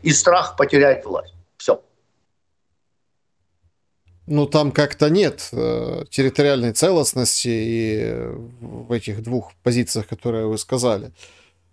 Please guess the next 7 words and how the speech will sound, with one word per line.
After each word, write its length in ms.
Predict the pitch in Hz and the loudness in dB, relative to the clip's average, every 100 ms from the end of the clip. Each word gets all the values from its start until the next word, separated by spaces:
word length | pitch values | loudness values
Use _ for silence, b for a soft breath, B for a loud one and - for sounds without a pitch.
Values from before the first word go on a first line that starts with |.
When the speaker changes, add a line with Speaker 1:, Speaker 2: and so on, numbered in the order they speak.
| - | -6
Speaker 2:
Границ 320 | 117 127 123 | 0 0 0
девяносто 380 | 110 113 110 110 | 0 0 0 -4
первого 360 | - 113 110 107 | -4 -2 0 0
года 380 | 135 190 131 | 2 2 2
и 60 | 110 | 0
все. 220 | 104 117 | 0 -4
Почему, 680 | 107 131 - 151 160 214 | -2 -2 2 4 4 4